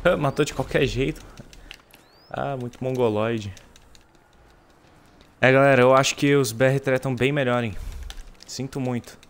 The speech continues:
Esse daqui parece uns comandos. Esse, esse daqui parece uns caras de uns comandos, sei lá. Tipo,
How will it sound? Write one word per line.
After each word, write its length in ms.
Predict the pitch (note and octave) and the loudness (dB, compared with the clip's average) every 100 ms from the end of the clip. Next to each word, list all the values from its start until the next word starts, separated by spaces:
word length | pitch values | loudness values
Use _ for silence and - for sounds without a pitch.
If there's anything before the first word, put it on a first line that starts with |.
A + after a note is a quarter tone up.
| _ _ _ _ _ _ _ _ | _ _ _ _ _ _ _ _
Esse 160 | A#2+ B2 | -2 -2
daqui 180 | C#3+ | -4
parece 380 | - D3 D#3 - | 0 2 2 0
uns 280 | F#3+ F3 - | -2 -2 -6
comandos. 580 | - D#3 C3 D3 D3+ A2+ | -6 -4 0 -2 0 -2
Esse, 260 | A2 - | -4 -8
esse 220 | A2 - - | -10 -10 -8
daqui 200 | A#2 - | -10 -6
parece 340 | C#3 C#3+ - | -4 -4 -6
uns 180 | D3+ - | -8 -6
caras 240 | B2+ C3 | -4 -4
de 100 | A#2+ | -6
uns 140 | B2+ - | -10 -8
comandos, 420 | B2 B2 B2+ A2 | -6 -4 -4 -6
sei 160 | - A#2+ | -6 -4
lá. 460 | G#2 A#2 A#2 F#2+ - - - _ - - _ _ _ _ _ | 0 0 -2 -6 -10 -20 -20 _ -20 -20 _ _ _ _ _
Tipo, 400 | - - A#2+ A2+ | -20 -4 -2 -2